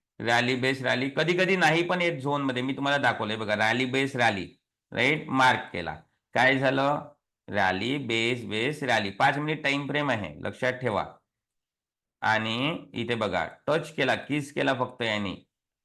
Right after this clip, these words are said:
आहे? आणि तुमच्या टार्गेटवर हा निघून गेला, अशा पद्धतीने, राईट? चला समोर वळूया, आणखी कुठे आहे? हे बघा, नाही इथे नाही आहे, इथे पण नाही आहे, ड्रॉप बेस रॅली आहे,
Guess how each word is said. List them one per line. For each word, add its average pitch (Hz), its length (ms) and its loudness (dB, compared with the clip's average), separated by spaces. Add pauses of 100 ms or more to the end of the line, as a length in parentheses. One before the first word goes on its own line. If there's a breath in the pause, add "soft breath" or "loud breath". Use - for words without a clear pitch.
आहे? 139 380 -2 (220)
आणि 120 340 -2
तुमच्या 127 280 -4
टार्गेटवर 104 560 -2
हा 135 140 0
निघून 135 420 0
गेला, 92 320 -2 (280 soft breath)
अशा 120 280 0
पद्धतीने, 92 680 -4 (440)
राईट? 113 500 -2 (320)
चला 107 260 0
समोर 127 400 0
वळूया, 131 680 2 (580)
आणखी 110 400 -6
कुठे 117 260 -6
आहे? 123 380 0
हे 135 260 -2
बघा, 107 260 0 (120)
नाही 101 340 -2
इथे 92 180 -10
नाही 87 260 -10
आहे, 80 220 -14 (420)
इथे 117 140 -4
पण 113 140 -4
नाही 101 200 -4
आहे, 92 120 -6
ड्रॉप 104 220 0
बेस 107 320 -4
रॅली 82 340 -6
आहे, 78 200 -12